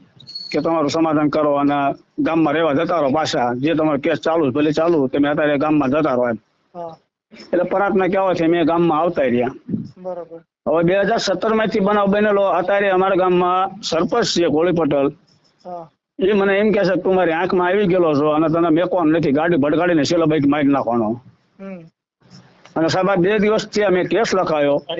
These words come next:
Speaker 1: અરજી લખાઈ નાખેલી છે, કાસા કાગળમાં અરજી લીધી છે. પી એસ આઈ એવું કીધું કે કા-, સોમવારે સાંજે હું પાંચ વાગે આવીશ.
Speaker 2: હા, હા.
Speaker 1: હજી સાહેબ આયા નથી, બરોબર?
Speaker 2: એમને
Speaker 1: અને મને
Speaker 2: બે હજાર સત્તર નો બનાવ છે ને?
Speaker 1: હા, બે હજાર સત્તર નો બનાવ છે, પણ
Speaker 2: હવે
Speaker 1: અત્યારે આ
Speaker 2: અત્યારે
Speaker 1: નવું
Speaker 2: શું
Speaker 1: છે.
Speaker 2: છે?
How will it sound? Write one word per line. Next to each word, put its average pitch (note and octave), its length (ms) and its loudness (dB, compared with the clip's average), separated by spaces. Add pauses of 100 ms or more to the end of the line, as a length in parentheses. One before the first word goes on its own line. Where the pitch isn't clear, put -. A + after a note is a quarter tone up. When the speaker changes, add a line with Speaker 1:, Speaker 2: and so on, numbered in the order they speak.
(520)
Speaker 1:
અરજી E3 280 2
લખાઈ A3 280 0
નાખેલી F3 380 0
છે, D3+ 200 0
કાસા E3 280 -2
કાગળમાં E3+ 420 0
અરજી F3 220 0
લીધી D#3+ 240 2
છે. D3 180 0
પી D#3 120 0
એસ F#3 200 2
આઈ F3 100 2
એવું F#3+ 220 2
કીધું E3+ 240 0
કે D#3 120 0
કા-, D#3 340 0
સોમવારે F3 480 0
સાંજે D#3+ 320 0
હું D#3 120 2
પાંચ D3+ 260 -2
વાગે C3 200 2
આવીશ. B2+ 360 0 (800)
Speaker 2:
હા, F3 140 -14
હા. D#3+ 200 -20 (520)
Speaker 1:
હજી D#3+ 160 0
સાહેબ F3 260 0
આયા D#3+ 200 2
નથી, D3+ 280 0
બરોબર? E3+ 360 2
Speaker 2:
એમને - 960 -10
Speaker 1:
અને E3+ 120 2
મને E3 220 2
Speaker 2:
બે G3+ 80 -2
હજાર A3+ 220 -8
સત્તર G#3 420 -10
નો A3+ 160 -8
બનાવ G#3+ 360 -8
છે F#3+ 120 -12
ને? A#3+ 220 -12 (480)
Speaker 1:
હા, E3 140 0
બે F3+ 180 0
હજાર G#3 160 0
સત્તર G3+ 300 -2
નો A3 120 2
બનાવ A3+ 240 2
છે, A3 80 0
પણ A3 60 2
Speaker 2:
હવે F#3+ 120 2
Speaker 1:
અત્યારે G#3+ 240 0
આ G#3+ 60 0
Speaker 2:
અત્યારે G#3 220 2
Speaker 1:
નવું C4+ 140 2
Speaker 2:
શું - 80 -4
Speaker 1:
છે. F3 220 -2
Speaker 2:
છે? - 60 -20